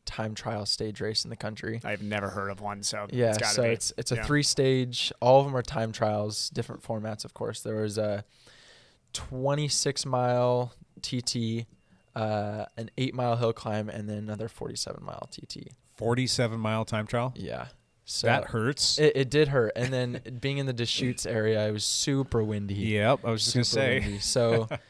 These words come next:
Speaker 3: <laughs>
Speaker 1: uh, the twenty-six mile one went good. I think I took, like, sixth or seventh around there, but
Speaker 3: Sixth or seventh in what category? Or is that
Speaker 1: Overall,
Speaker 3: overall?
Speaker 1: overall, yeah,
Speaker 3: Oh.
Speaker 1: but it wa-, it was a pretty stacked race. I mean,
Speaker 2: Mm-hmm.
Speaker 1: uh,
Speaker 2: Did Ben end up winning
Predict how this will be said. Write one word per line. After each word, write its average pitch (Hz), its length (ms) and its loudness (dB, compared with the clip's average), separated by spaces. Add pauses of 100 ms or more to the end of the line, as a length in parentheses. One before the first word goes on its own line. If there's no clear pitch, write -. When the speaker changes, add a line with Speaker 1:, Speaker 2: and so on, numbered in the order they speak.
Speaker 3:
<laughs> - 280 -18
Speaker 1:
uh, 104 480 -2 (480)
the 117 440 2
twenty-six 147 460 0
mile 135 240 4
one 131 160 0
went 117 220 -4
good. 120 180 2
I 117 100 4
think 120 180 -8
I 120 60 -4
took, - 240 -12
like, 110 300 -6
sixth - 920 -6
or - 80 -8
seventh 120 600 -2 (180)
around 113 300 -4
there, 117 180 -4
but 104 320 -6
Speaker 3:
Sixth - 300 -2
or - 40 -6
seventh 117 300 0
in 107 400 -4
what 101 160 -4
category? 98 460 -4
Or 107 140 0
is 101 80 0
that 107 100 0
Speaker 1:
Overall, 110 540 6
Speaker 3:
overall? 117 400 2
Speaker 1:
overall, 110 80 2
yeah, 107 100 2
Speaker 3:
Oh. 107 60 0
Speaker 1:
but 110 260 -2 (220)
it 143 120 -6
wa-, 160 80 -6
it 127 140 -10
was 175 160 -8
a 190 40 -10
pretty 190 240 -6
stacked 135 400 -2
race. 123 260 0
I 120 80 -4
mean, 117 280 -6
Speaker 2:
Mm-hmm. 117 220 -6
Speaker 1:
uh, 104 480 -4
Speaker 2:
Did 127 160 0
Ben 135 180 8
end 131 140 4
up 117 140 0
winning 113 240 -2